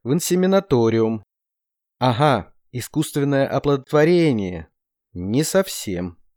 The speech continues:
По каталогу выбирается тип ребёнка, подобно тому, как раньше выбирали тип автомобиля. То есть выбирается геном». «Значит, э, выбирает женщина?» «Не обязательно.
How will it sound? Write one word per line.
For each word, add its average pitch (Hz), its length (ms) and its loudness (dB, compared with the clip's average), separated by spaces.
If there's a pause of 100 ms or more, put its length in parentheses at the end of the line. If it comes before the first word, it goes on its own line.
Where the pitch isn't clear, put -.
(140)
По 160 140 2
каталогу 151 640 2
выбирается 123 600 2
тип 160 300 -4
ребёнка, 120 640 0 (220)
подобно 127 420 0
тому, 147 300 0
как - 220 -4
раньше 170 380 0
выбирали 120 440 0
тип 143 360 -8
автомобиля. 143 760 -2 (300)
То 175 140 2
есть - 320 0 (100)
выбирается 156 680 4
геном». 139 440 2 (680)
«Значит, 104 600 -6 (120)
э, 104 220 0
выбирает 117 480 0
женщина?» 127 560 0 (680)
«Не 190 120 -2
обязательно. 113 720 -4